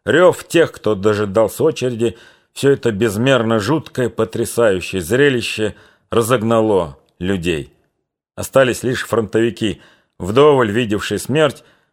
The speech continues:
да старики из наиболее остервенелых.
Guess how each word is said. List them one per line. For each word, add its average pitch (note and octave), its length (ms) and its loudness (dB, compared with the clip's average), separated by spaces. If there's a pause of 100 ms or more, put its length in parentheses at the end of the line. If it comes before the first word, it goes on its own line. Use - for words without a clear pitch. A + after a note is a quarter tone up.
да C#3 140 2
старики C#3+ 600 0
из G2 300 -8
наиболее A#2+ 540 2
остервенелых. G#2+ 840 -2